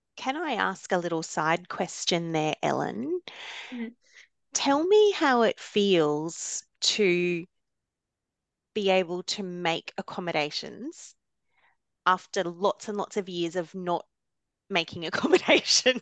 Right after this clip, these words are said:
Speaker 1: Does that make
Speaker 2: <laughs>
Speaker 1: sense?
Speaker 2: Yeah, yeah, yeah.
Speaker 1: I think about that beautiful example of being able to leave if you're feeling overwhelmed.
Speaker 2: Mm-hmm.
Speaker 1: Before you had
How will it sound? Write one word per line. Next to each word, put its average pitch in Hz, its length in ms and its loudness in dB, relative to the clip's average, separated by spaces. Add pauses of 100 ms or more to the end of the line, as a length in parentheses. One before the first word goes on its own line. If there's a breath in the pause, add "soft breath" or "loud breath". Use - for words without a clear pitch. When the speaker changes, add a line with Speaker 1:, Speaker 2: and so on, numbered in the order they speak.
(120)
Speaker 1:
Does 277 640 -6
that 302 120 4
make 247 180 4
Speaker 2:
<laughs> - 20 -16
Speaker 1:
sense? - 580 2 (300 loud breath)
Speaker 2:
Yeah, 247 140 6
yeah, 202 260 4 (180)
yeah. 233 160 6
Speaker 1:
I 269 80 4
think 277 340 -4
about 294 280 2
that 220 200 2
beautiful 247 480 0
example 185 560 0
of 170 140 -6
being 175 200 2
able 170 220 0
to 175 140 -2
leave 170 360 2
if 165 200 -4
you're 165 60 -4
feeling 160 340 0
overwhelmed. 160 800 0 (140 loud breath)
Speaker 2:
Mm-hmm. 196 220 -6 (1600 loud breath)
Speaker 1:
Before 269 520 2
you 294 220 2
had 196 500 2